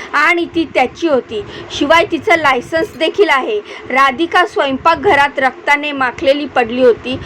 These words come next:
आणि दीपकही तिच्या जवळच बसला होता." पोलिसांना या घटनेची माहिती मिळताच ते तात्काळ घटनास्थळी पोचले आणि त्यांनी दीपक यादव यांना ताब्यात घेतलंय. तर मित्रांनो, राधिकाने छोट्याशा वयामध्ये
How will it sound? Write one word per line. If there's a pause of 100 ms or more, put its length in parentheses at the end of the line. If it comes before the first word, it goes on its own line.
(220)
आणि
दीपकही
तिच्या
जवळच
बसला
होता." (480)
पोलिसांना
या
घटनेची
माहिती
मिळताच (360)
ते
तात्काळ
घटनास्थळी
पोचले
आणि
त्यांनी
दीपक
यादव
यांना
ताब्यात
घेतलंय. (580)
तर
मित्रांनो, (260)
राधिकाने
छोट्याशा
वयामध्ये